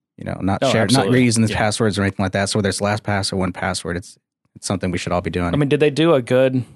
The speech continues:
Speaker 2: post-mortem, and were they really transparent on what happened and how they're gonna prevent this from happening again and all that?
Speaker 1: I think so. I mean, th-, they have, they have a blog post out on their site that kinda covers,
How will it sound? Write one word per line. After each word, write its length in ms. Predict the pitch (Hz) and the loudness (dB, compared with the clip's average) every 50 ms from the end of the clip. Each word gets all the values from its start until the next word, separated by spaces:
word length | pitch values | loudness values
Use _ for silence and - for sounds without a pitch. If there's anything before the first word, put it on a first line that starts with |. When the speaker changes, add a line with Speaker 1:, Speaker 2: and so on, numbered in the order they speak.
| _ _ | _ _
Speaker 2:
post-mortem, 800 | - 139 135 127 - - 127 120 113 117 120 131 123 127 123 123 - | -2 0 0 0 0 0 0 2 2 2 2 2 2 0 0 -2 -4
and 200 | 117 117 110 113 | -4 -2 -2 0
were 60 | 113 | 0
they 120 | 113 107 107 | 0 0 2
really 160 | 117 117 113 | 2 0 0
transparent 460 | 110 - 117 117 110 - - 120 120 110 | -2 -2 -4 -2 -2 -2 -2 -2 -2 -2
on 40 | 104 | -2
what 120 | 104 110 101 | -2 -4 -2
happened 400 | 107 110 110 110 - 117 110 107 | -2 -4 -2 -2 0 0 0 0
and 200 | 107 104 101 95 | 0 -2 -2 -2
how 180 | 104 104 104 | -2 -2 -2
they're 140 | 101 101 104 | -2 -2 -2
gonna 180 | 107 107 101 92 | -2 -4 -4 -4
prevent 300 | - 107 98 104 104 - | -4 -4 -4 -4 -4 -2
this 340 | 113 113 110 - - - - | -2 -2 -2 -2 -4 -4 -4
from 140 | - - 107 | -4 -6 -4
happening 500 | 104 110 110 - 127 127 127 127 123 127 _ - | -4 -4 -4 -2 -2 -2 -2 -4 -6 -10 _ -8
again 460 | 131 131 135 131 131 127 127 123 117 - - | -4 -2 -2 -2 -2 -2 -4 -6 -8 -8 -8
and 200 | 131 123 123 120 117 _ - | -8 -8 -8 -8 -12 _ -12
all 120 | - 131 131 | -10 -8 -6
that? 200 | 131 131 135 - _ _ _ _ _ _ - _ _ - - | -4 -6 -6 -8 _ _ _ _ _ _ -20 _ _ -2 -2
Speaker 1:
I 60 | 240 | 0
think 200 | 254 - 226 156 | 2 2 0 0
so. 200 | - - 135 127 | 2 2 4 4
I 60 | 131 | 6
mean, 160 | 127 135 143 139 | 6 6 6 4
th-, 120 | 135 - - | 2 0 0
they 120 | 156 165 170 | 0 2 4
have, 300 | 170 208 208 185 - - | 4 4 2 2 0 0
they 100 | - 165 | 2 2
have 180 | 170 180 185 170 | 4 4 4 2
a 60 | 147 | 2
blog 280 | 127 127 120 120 127 120 | 2 4 4 4 2 2
post 260 | - 131 120 - - | 0 0 0 0 0
out 80 | 123 117 | 0 2
on 80 | 120 | 2
their 100 | 117 113 | 2 2
site 400 | 107 - - 110 113 113 117 - 113 | 2 0 0 2 2 2 0 0 -2
that 100 | 113 110 | -4 -2
kinda 200 | - 123 113 107 | 0 0 0 0
covers, 720 | - - 123 110 110 110 110 107 107 107 - - - - | -2 -2 -2 2 2 2 2 2 2 0 0 -2 -4 -6